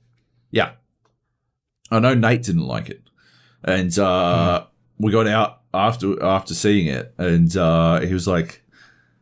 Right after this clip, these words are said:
Speaker 1: "So fucking X happened? How did that not affect B?" And I'm like,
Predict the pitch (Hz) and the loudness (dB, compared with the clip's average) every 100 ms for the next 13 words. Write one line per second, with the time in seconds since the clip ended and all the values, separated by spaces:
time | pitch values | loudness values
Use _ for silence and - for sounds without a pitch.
0 | _ _ _ _ _ _ _ _ _ _ | _ _ _ _ _ _ _ _ _ _
1 | _ _ _ _ _ _ _ _ _ - | _ _ _ _ _ _ _ _ _ -2
2 | 240 208 180 170 226 220 170 135 104 85 | 4 6 4 4 0 4 2 2 2 -2
3 | - - - 139 - - - - 254 - | -4 -10 0 0 0 -4 -4 -2 -2 0
4 | 294 302 349 - - _ _ _ _ _ | 0 -2 -8 -18 -20 _ _ _ _ _
5 | - 117 233 269 247 269 185 214 160 170 | -4 2 2 2 2 0 4 4 4 0
6 | 190 165 - - - 120 - 135 73 - | 2 0 -2 -8 -8 -2 2 2 0 -8
7 | - - 113 113 110 107 | -14 -4 0 2 2 0